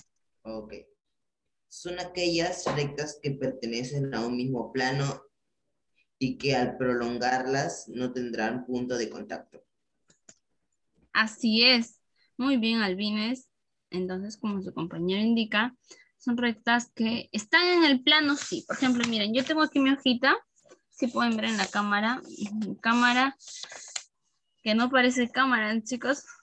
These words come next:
Speaker 2: Parece más un, una nube por ahí. A ver. Yo tengo aquí un, una hoja,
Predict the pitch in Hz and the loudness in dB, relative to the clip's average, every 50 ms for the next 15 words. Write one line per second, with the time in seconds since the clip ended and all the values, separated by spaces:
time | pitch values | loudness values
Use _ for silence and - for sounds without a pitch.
0 | _ 208 214 190 202 214 214 220 233 214 214 214 226 247 - - - - 226 226 | _ -6 -4 -4 -4 -4 -4 -2 0 2 4 4 4 2 0 -4 -4 0 2 2
1 | 226 226 226 226 220 220 220 214 - _ _ _ _ _ 226 220 220 220 214 214 | 4 4 4 2 2 0 -2 -4 -10 _ _ _ _ _ -2 0 2 2 2 4
2 | 214 214 226 240 240 226 202 190 180 180 - 185 175 175 170 170 170 165 170 170 | 4 4 4 4 4 2 2 0 -2 -2 -4 -4 -4 -2 -2 -2 -2 -2 -4 -6
3 | 170 _ _ - - - _ _ _ _ _ - - _ _ _ - 190 190 185 | -8 _ _ -20 -20 -20 _ _ _ _ _ -20 -20 _ _ _ 2 2 4 4
4 | 160 160 - - - _ - _ _ _ _ _ _ _ _ _ - 269 320 302 | 2 0 -4 -10 -20 _ -20 _ _ _ _ _ _ _ _ _ 2 2 4 6
5 | 359 359 359 349 349 294 - 311 311 311 320 330 320 - _ - - - _ - | 8 8 8 8 8 6 6 6 8 8 8 6 4 0 _ -20 -20 -20 _ -20
6 | - - - 233 277 302 302 311 - - 277 294 294 294 285 285 285 277 269 262 | -20 -10 -4 0 2 4 4 4 4 4 4 6 6 6 6 6 6 6 8 8
7 | 240 220 208 - - 190 - - | 6 6 4 0 -6 -12 -12 -14